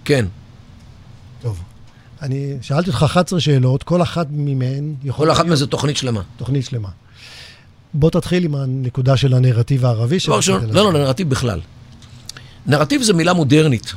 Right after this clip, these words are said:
Speaker 1: או הייתי אומר סופר מודרנית, או אפילו פוסט מודרנית, שנועדה להכשיר שקרים.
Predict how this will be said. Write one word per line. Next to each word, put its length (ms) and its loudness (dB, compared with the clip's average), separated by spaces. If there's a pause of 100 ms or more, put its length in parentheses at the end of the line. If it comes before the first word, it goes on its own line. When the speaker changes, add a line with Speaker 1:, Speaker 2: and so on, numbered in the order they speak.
Speaker 1:
או 220 -4
הייתי 140 -6
אומר 220 -2
סופר 240 -6
מודרנית, 440 -6
או 60 -6
אפילו 280 -8
פוסט 240 -2
מודרנית, 400 -6 (1120)
שנועדה 1300 2
להכשיר 840 0 (320)
שקרים. 540 2